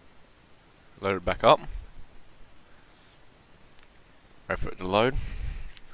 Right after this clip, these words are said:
And yes, guys, this is how you get unlimited free V-Bucks. So it, it doesn't, we don't know how many you'll get. It's either going for, be, for, be from a hundred or all the way to ten thousand, guys.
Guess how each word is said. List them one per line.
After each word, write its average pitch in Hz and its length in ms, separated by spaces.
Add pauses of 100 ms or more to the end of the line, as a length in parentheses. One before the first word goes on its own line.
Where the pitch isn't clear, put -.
(880)
And 107 140
yes, 107 160
guys, 92 140
this - 200
is - 160
how 104 140
you 95 120
get 98 220 (320)
unlimited 101 500
free 101 220
V-Bucks. 104 460 (500)
So 110 240 (120)
it, 117 220
it 113 120
doesn't, 127 360
we 104 120
don't 123 200
know 120 100
how 110 280
many 110 320 (520)
you'll 101 100
get. 107 300
It's - 140
either 104 160
going 101 160
for, 92 200
be, 95 200
for, - 280
be 101 100
from 95 240
a 78 60
hundred 123 380 (1000)
or 107 160
all 113 300
the 117 100
way 107 320 (1120)
to 98 320 (340)
ten 113 160
thousand, 92 460
guys. 76 320